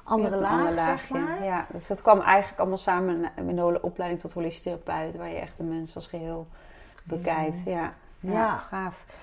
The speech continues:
Speaker 1: Ja.
Speaker 2: Hey, en ademhaling, welke rol heeft dat hierin gespeeld? In het hier en nu zijn, in het, eh, in het, in het moment zijn, hè? Want je zei, het begon eigenlijk bij het gedachtenstop zetten.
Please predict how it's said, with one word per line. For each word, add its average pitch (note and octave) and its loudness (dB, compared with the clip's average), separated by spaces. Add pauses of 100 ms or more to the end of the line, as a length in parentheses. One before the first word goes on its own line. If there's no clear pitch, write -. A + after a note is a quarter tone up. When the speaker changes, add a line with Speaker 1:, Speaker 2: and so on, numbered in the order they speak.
(180)
Speaker 1:
Ja. G#3 0
Speaker 2:
Hey, C4+ 10
en D4 8
ademhaling, G#3 8
welke D4 8
rol D#4 10
heeft C#4 8
dat G4+ 4
hierin G#3 4
gespeeld? A3+ 4
In G#3 4
het G#3 0
hier A3 6
en G3+ 2
nu G#3 6
zijn, F3 6
in F3+ 0
het, F3+ -4
eh, F3+ -2
in F#3+ -2
het, F#3 -6 (280)
in G3+ -2
het F#3+ -2
moment F#3 4
zijn, F3+ -2
hè? G#3 -4
Want A#3+ -4
je G3+ 0
zei, F#3+ 4
het - -4
begon F#3+ 4
eigenlijk F#3+ 2
bij F3+ 4
het F3+ 0
gedachtenstop C4 2
zetten. C4 2